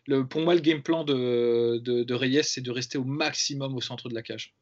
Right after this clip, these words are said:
tout le temps. Faut pas qu'il soit dos à la cage, faut pas qu'il,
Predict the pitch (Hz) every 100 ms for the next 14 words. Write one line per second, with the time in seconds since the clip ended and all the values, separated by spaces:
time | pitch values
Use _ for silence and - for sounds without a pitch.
0 | - - 131 123 - 127 151 - - -
1 | 135 131 123 127 120 117 127 - 123 139
2 | 135 131